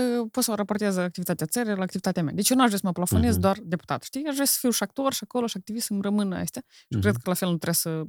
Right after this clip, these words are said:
Speaker 1: plafonăm Republica Moldova în strict țară agrară și poate fi, deși nu, un importator și de industrie creative și culturale. La
Speaker 2: Da.
Speaker 1: fel, global vorbind.
Speaker 2: Da, da, dacă să nu vorbim despre țară, dar despre localitate, pentru că cu asta am început, că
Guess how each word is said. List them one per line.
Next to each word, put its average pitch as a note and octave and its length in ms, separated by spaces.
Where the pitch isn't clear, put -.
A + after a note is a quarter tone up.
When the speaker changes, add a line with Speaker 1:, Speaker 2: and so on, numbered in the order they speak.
Speaker 1:
plafonăm F#3 440
Republica F3 400
Moldova F3 340
în E3+ 120
strict - 260
țară E3 160
agrară F3+ 320
și - 140
poate D#3+ 200
fi, D#3+ 340
deși D#3 340
nu, E3 360
un E3+ 240
importator E3+ 500
și - 160
de E3+ 120
industrie D#3+ 340
creative D#3+ 340
și - 80
culturale. - 440
La F3 140
Speaker 2:
Da. - 20
Speaker 1:
fel, F#3+ 340
global D#3+ 520
vorbind. D#3+ 420
Speaker 2:
Da, - 160
da, A#2 240
dacă A#2 460
să - 200
nu A#2+ 120
vorbim A#2 360
despre F#2+ 320
țară, G2 280
dar F2 180
despre F#2+ 580
localitate, F#2+ 800
pentru - 220
că - 120
cu - 100
asta F#2 160
am F2 60
început, E2+ 600
că F2 260